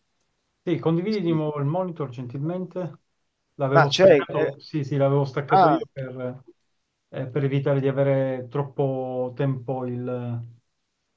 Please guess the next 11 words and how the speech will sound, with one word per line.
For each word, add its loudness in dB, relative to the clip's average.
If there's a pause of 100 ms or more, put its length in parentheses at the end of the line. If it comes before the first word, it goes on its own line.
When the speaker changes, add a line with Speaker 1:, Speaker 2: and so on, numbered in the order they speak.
(260)
Speaker 1:
il -10
fisso. -12 (1120)
Speaker 2:
Ecco, -6
diciamo -2
che -8
V -4
F -10
X -18
Grace, -6 (100)
vedete? 2 (140)
Speaker 1:
Sì. -6